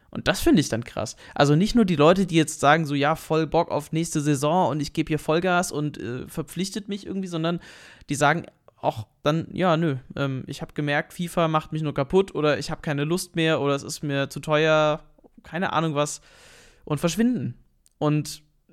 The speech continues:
das finde ich, ich weiß nicht so ganz, wie ich's finden soll, weil natürlich kommt immer irgendwer nach, also,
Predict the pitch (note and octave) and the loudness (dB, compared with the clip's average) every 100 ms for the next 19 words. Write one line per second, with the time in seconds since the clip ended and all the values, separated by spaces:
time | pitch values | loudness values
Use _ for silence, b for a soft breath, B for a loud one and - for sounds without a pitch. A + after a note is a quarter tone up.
0 | - - C#3 - G#3 - - - _ D#3 | -12 -4 -4 -2 -2 -2 -8 -20 _ -16
1 | D3 _ F#2 F3+ F3+ C4+ C#4 - F3+ G3 | -16 _ -12 -2 2 2 0 -2 -4 -4
2 | F#3 - G#3+ F3+ C3 C3+ - D#3 G3+ G#3 | -4 -4 -2 -2 0 -2 -2 -4 -2 -4
3 | - E3+ - D3+ F#3 C#3+ F3 C#3 B2+ A#2 | -2 -4 -2 2 4 4 2 2 0 0
4 | A#2+ F3 - C#3+ C3 B2+ | 0 -2 -4 -6 -4 -6